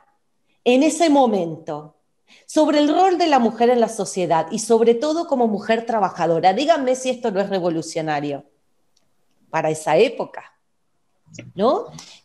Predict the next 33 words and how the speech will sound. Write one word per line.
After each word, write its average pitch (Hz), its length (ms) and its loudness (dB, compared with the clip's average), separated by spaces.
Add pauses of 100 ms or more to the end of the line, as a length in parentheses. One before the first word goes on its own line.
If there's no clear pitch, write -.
(540)
Porque 247 340 2
fíjense 339 760 -2
que 320 80 -2
en 277 80 2
la 254 80 2
Argentina, 262 1000 -4 (1300)
en 226 160 2
esa 320 300 2
época 226 440 2
de 190 100 0
Elvira, 190 480 0
las 180 180 -2
mujeres 233 720 0
que 202 400 -2
podíamos 254 640 0
acceder, 208 640 2
eh, 180 220 -4
según 185 380 2
las 220 200 0
élites, 202 560 -4
porque 160 340 -6
el 175 120 -2
conocimiento 196 1000 -2 (280)
era 214 260 2
de 196 80 0
las 180 240 -4
élites 220 440 -4
y 175 40 -6
el 160 100 -10
conocimiento 180 640 -6
básico 226 600 -2
de 196 140 -2
leer, 208 640 2